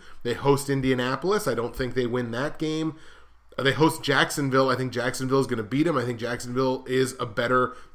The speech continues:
offensive team. They're gonna have some marquee wins here. The big ones are gonna come back-to-back here in week nine and week ten. I think they go into San Diego and they beat the Chargers.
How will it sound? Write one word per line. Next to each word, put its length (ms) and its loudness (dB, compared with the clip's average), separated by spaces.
offensive 600 -2
team. 480 -2
They're 120 2
gonna 180 4
have 440 2
some 560 2
marquee 500 2
wins 380 0
here. 260 2
The 80 0
big 280 2
ones 280 4
are 80 -6
gonna 160 -2
come 240 -6
back-to-back 640 -2
here 160 2
in 160 -2
week 240 -2
nine 360 0
and 200 -6
week 200 -2
ten. 360 -6
I 60 -8
think 140 0
they 80 2
go 280 6
into 200 4
San 280 0
Diego 540 2
and 100 -8
they 100 -4
beat 540 -4
the 100 -8
Chargers. 680 2